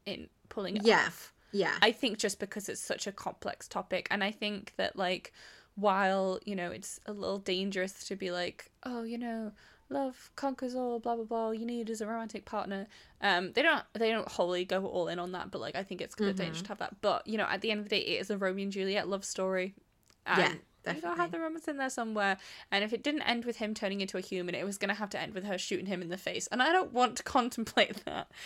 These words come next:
Speaker 1: you know?
Speaker 2: Yeah. <laughs>
Speaker 1: Like, that, there's, there's two ways this movie can end, and I'm glad it ended the fun way.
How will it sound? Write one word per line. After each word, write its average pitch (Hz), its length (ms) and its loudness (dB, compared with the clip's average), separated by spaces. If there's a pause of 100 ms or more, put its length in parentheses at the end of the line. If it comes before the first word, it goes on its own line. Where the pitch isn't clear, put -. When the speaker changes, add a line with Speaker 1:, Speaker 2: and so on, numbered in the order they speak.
(160)
Speaker 1:
you 240 140 8
know? 220 200 12 (100)
Speaker 2:
Yeah. 370 140 12 (320)
<laughs> 381 120 2 (300)
Speaker 1:
Like, 285 520 12
that, - 240 8
there's, 403 280 8 (220)
there's 285 320 10
two 320 300 4
ways 285 360 4
this 208 200 0
movie 202 320 2
can 202 160 2
end, 190 280 4
and 170 120 0
I'm 190 80 2
glad 233 180 4
it 240 100 4
ended 208 260 0
the 208 60 -8
fun 180 300 2
way. 208 240 2